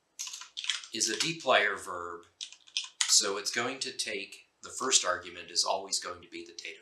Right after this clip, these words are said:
frame. And, and then we use it much like mutate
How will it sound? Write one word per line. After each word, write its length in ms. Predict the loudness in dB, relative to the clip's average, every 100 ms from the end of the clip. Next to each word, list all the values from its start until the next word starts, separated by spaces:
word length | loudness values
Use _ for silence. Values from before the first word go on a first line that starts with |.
| -10
frame. 320 | -8 -6 -6 -4 -4 -6 _ _ _ _ _ _ _ _ -20 -14 -4 -4 -4 -12 -16 -4 0
And, 440 | 2 0 -4 -8 -10 -12 -4
and 100 | 4
then 360 | 4 4 -2 -12 _ _ -4
we 80 | 2
use 200 | 4 4
it 160 | 2
much 260 | 4 4 4
like 200 | 0 -4
mutate 580 | 0 4 4 2 -4